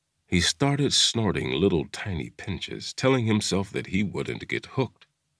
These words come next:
Not on coke. He had friends who'd been snorting for fifteen years, and they were not hooked.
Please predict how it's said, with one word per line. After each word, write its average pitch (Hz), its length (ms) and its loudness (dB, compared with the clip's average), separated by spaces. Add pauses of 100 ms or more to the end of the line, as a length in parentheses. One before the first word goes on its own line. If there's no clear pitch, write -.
(340)
Not 101 180 4
on 69 160 -2
coke. - 400 -4 (380)
He 160 160 6
had 127 180 0
friends 117 440 0
who'd 98 280 2
been 78 160 2
snorting 95 480 2
for - 160 -8
fifteen 123 540 0
years, 76 420 2
and 58 240 -6
they 67 380 2 (100)
were 64 140 -6
not 60 340 -8
hooked. - 300 -8